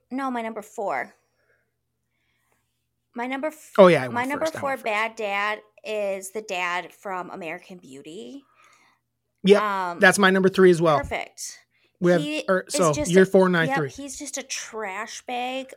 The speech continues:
Speaker 1: of a human, just in general.
Speaker 2: Yeah.
Speaker 1: And
Speaker 2: Yeah.
Speaker 1: then he is pretty absent to his daughter, but he
Speaker 2: Yep.
Speaker 1: is, like, obsessed with his daughter's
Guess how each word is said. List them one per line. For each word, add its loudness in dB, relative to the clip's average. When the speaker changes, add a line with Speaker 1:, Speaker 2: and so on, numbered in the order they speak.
Speaker 1:
of -8
a -8
human, -10
just -12
in -16
general. -6
Speaker 2:
Yeah. 4
Speaker 1:
And -2
Speaker 2:
Yeah. 2
Speaker 1:
then -2
he -14
is -10
pretty -10
absent -6
to -6
his -4
daughter, -6
but -2
he -10
Speaker 2:
Yep. 0
Speaker 1:
is, -10
like, -10
obsessed -4
with -12
his -10
daughter's -12